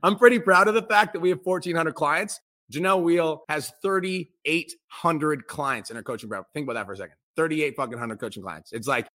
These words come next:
it's crazy to think about. So if you guys wanted to check out Janelle Wheel's Instagram, her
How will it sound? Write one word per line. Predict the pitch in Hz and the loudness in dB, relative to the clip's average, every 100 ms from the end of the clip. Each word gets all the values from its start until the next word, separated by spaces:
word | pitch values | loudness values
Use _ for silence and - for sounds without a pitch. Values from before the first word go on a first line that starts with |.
| - | -2
it's | 147 - | -2 0
crazy | 180 175 143 | 2 4 4
to | 139 | 0
think | 131 110 | -2 -4
about. | 95 82 _ _ | -6 -8 _ _
So | 147 | -2
if | 151 | 2
you | |
guys | 190 190 170 | 8 8 6
wanted | 185 180 | 2 2
to | 170 | 0
check | 175 170 | 0 2
out | 170 | 0
Janelle | 135 147 156 | 0 0 0
Wheel's | 151 135 | 2 0
Instagram, | 131 123 135 135 131 127 _ _ - | -2 -8 -4 -2 -2 -2 _ _ 4
her | 185 175 170 170 | 8 8 6 0